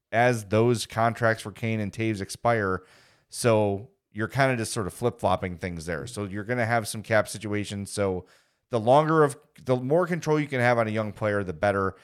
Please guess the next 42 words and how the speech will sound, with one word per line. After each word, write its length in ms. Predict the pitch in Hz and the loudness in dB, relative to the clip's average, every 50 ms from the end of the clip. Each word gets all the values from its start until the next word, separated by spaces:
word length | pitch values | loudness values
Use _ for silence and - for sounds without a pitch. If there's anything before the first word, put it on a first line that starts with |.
| - _ _ _ _ _ - | -20 _ _ _ _ _ -2
And 340 | 107 110 110 104 101 101 - _ _ _ _ _ _ _ _ _ _ - | 0 2 2 2 0 -4 -6 _ _ _ _ _ _ _ _ _ _ 0
I 100 | 135 151 | 2 4
don't 120 | 156 147 143 | 4 6 4
wanna, 300 | 147 135 131 120 113 - | 4 2 2 0 0 0
it's 180 | - 127 - - | -2 -4 -2 0
not 180 | 170 165 160 - | 0 0 0 0
the 80 | 127 | -4
same, 540 | - - - 120 120 123 127 131 139 139 127 - | -6 -2 -2 0 0 0 0 -2 -4 -6 -6 -2
but 140 | - 127 - | -2 0 0
the 80 | 113 - | -2 -6
Chris 260 | - - 135 117 - | -4 -4 -4 -4 -4
Bryant 420 | - 110 104 113 120 123 95 80 | -2 0 2 2 2 0 -2 -6
thing 120 | 135 123 123 | -6 -4 -2
is 120 | 120 101 | -2 -4
a 60 | 110 | -4
good 160 | 92 110 101 | -4 -4 -4
example. 640 | 104 90 85 101 98 104 107 120 120 120 123 123 - _ _ _ _ _ _ _ | -4 -4 -2 -2 0 0 0 0 0 0 -2 -2 -6 _ _ _ _ _ _ _
Is 140 | - 117 104 | -8 -4 -2
every 280 | 113 131 123 127 127 110 | 0 0 2 2 0 -2
Cubs 300 | - - 127 123 127 - | 0 0 0 0 0 0
fan 220 | - 127 123 120 | 0 2 2 2
wanted 220 | 117 117 110 107 - | 2 2 0 0 -2
Chris 240 | - - 113 110 | -4 -4 -4 -4
Bryant 420 | - - 107 104 104 104 107 104 - _ _ - | -2 -2 0 0 0 0 -2 -4 -6 _ _ -8
as 160 | 107 104 - | -6 -6 -4
soon 200 | - 117 113 107 | -2 -2 -2 -2
as 120 | 110 98 - | -2 -4 -4
he 100 | 117 101 | -6 -6
could 200 | - 107 87 - _ - | -6 -6 -8 -8 _ -16
be 120 | 107 95 | -14 -8
called 260 | - 120 110 101 101 | -2 0 2 2 2
up, 280 | 113 131 131 - _ - | 2 0 0 -2 _ 2
but 400 | 185 180 151 131 - - _ _ _ _ _ _ _ _ _ _ _ _ _ _ _ _ _ _ _ _ _ _ _ - | 4 4 4 4 2 -4 _ _ _ _ _ _ _ _ _ _ _ _ _ _ _ _ _ _ _ _ _ _ _ -8
you 120 | 101 101 | -6 -2
wait, 240 | 92 113 131 131 127 | 0 2 2 0 0
the, 60 | 131 | -2
what 140 | 123 135 139 | -2 0 0
was 140 | 139 127 135 | 0 -2 -4
it, 100 | 135 98 95 _ _ _ _ _ - | -6 -8 -10 _ _ _ _ _ -10
thirteen 420 | 135 131 160 - - 180 180 180 | -10 -10 -10 -10 -10 -8 -8 -8
games 380 | 175 180 185 190 196 202 196 - | -8 -8 -8 -8 -8 -8 -8 -8
in 320 | - 170 180 165 180 170 | -8 -8 -8 -8 -10 -12